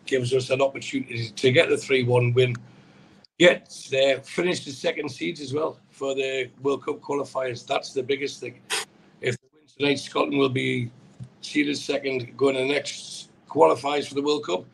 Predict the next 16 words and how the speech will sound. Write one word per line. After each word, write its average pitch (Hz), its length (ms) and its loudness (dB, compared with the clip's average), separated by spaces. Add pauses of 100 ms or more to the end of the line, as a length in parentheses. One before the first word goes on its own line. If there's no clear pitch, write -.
(480)
which 127 220 -2
gives 143 280 0
us 131 140 -2
a 131 40 0
better 135 240 2
chance 139 360 -2
of 123 100 -6
qualifying 127 640 0
for 123 120 -6
that, 131 200 0
'cause 123 180 -12
it's 120 120 -16
been 127 200 -14
since 120 320 -16
nineteen 131 340 -8
ninety-eight 127 500 -6